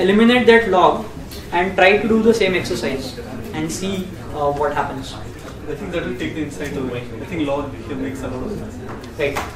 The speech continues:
Speaker 1: So, uh, five minutes break, five to ten minutes. Okay, so, uh, basically what we have covered is how do you get familiar with data, how do you do data transformations,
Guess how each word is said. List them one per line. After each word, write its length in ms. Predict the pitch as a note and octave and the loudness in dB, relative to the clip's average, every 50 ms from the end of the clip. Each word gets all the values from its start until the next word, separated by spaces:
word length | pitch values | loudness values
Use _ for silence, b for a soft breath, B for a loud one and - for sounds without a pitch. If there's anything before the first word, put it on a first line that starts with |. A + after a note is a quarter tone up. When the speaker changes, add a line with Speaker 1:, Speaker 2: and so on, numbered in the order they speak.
| - - | -2 4
Speaker 1:
So, 220 | - G#3+ G#3+ G#3+ - | 6 6 6 6 4
uh, 280 | - E3+ E3 - - | 4 6 6 6 8
five 200 | - A3 G#3+ A#3+ | 10 10 10 10
minutes 180 | B3+ C4+ C4 - | 8 8 6 6
break, 320 | - G#3+ G#3+ G#3+ - - | 8 8 8 6 4 4
five 300 | - G3+ F#3+ G#3 A3+ - | 6 6 8 8 6 4
to 80 | A3+ - | 4 6
ten 180 | G3 F#3+ F#3+ | 6 6 6
minutes. 300 | F#3 F3 F3 G#3+ A3 - - - - - - F#3 | 4 2 0 0 -2 -2 -2 -4 -6 -2 0 4
Okay, 180 | F#3+ G3 A#3+ | 6 8 8
so, 200 | A3 B3+ B3+ B3+ - E3 E3 - - - | 10 10 8 8 6 4 -2 -4 0 6
uh, 460 | F#3 F3+ F3+ F3+ F3+ - - - - - - - - | 10 12 12 12 12 10 6 2 -4 -8 -12 2 6
basically 340 | G3 G#3+ G#3+ - C#4 D4 C4+ | 8 8 8 8 6 8 12
what 240 | A#3 A3+ A#3 A#3 C4+ | 12 12 12 12 10
we 80 | C#4 | 6
have 120 | C#4 - - | 6 8 10
covered 300 | A#3 A3 A3+ A#3+ A#3 A#3+ | 12 12 12 12 12 12
is 180 | B3 A#3 - | 10 8 8
how 220 | - F#3 F#3 G3 G#3 | 8 8 8 10 10
do 60 | G#3+ | 10
you 160 | A#3 A#3+ A#3 | 8 8 10
get 180 | G#3+ G#3+ G#3+ - | 10 8 8 8
familiar 340 | G#3+ G3 G3 G#3 A3 A3+ G#3+ G#3+ A3 | 4 4 6 10 10 12 12 12 10
with 120 | A3 A3 | 8 8
data, 360 | G3 F#3+ F3+ F#3 F#3+ F#3+ F#3+ F#3+ - - - - | 8 6 8 10 10 10 10 8 4 -4 -2 0
how 120 | E3+ F3 | 2 4
do 80 | F3+ F#3 | 4 6
you 140 | G3+ G#3 G3+ | 6 6 6
do 220 | G3+ G3+ - - - - | 4 2 0 0 2 6
data 260 | F3+ F3+ F3+ G#3+ G#3+ | 6 8 8 8 6
transformations, 760 | G#3+ G#3 G3+ G3+ - G#3 G3 G3 F#3+ G3 A3+ A#3+ B3 - | 6 4 2 2 0 -2 0 6 8 8 10 8 8 4